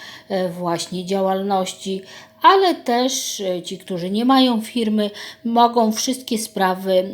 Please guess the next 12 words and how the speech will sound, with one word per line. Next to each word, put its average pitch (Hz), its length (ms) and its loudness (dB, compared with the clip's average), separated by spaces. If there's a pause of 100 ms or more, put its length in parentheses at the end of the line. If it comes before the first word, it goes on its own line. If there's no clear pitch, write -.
(100)
które 196 240 -4
sobie 185 420 -2 (220)
zakładają 196 840 0
na 190 200 -6
sobotę, 185 500 -2
to 185 400 -6
na 185 260 -8
przykład, 175 580 -6
e, 175 260 -8
załatwić, 175 840 -2
tak? 175 320 -8 (560)
Mm. 160 480 -8